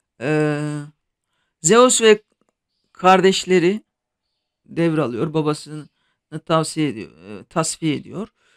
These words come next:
Ve daha sonra Zeus'un çocukları, Zeus ve Hera'nın, e, çocukları vesaire, e, olaylar gelişiyor gidiyor. Zaten okursanız eğer kitabı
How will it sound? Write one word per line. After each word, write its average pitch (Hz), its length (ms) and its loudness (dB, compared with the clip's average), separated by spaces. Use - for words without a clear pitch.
Ve 180 440 8
daha 185 160 6
sonra 196 260 4
Zeus'un 180 460 4
çocukları, 151 520 0
Zeus - 1040 -2
ve 170 200 2
Hera'nın, 165 720 0
e, 104 180 -6
çocukları 98 680 -14
vesaire, 131 560 -4
e, 127 200 -10
olaylar - 520 -12
gelişiyor 175 520 -6
gidiyor. 123 340 -12
Zaten 202 420 -6
okursanız 170 680 -10
eğer 85 220 -20
kitabı 190 460 -8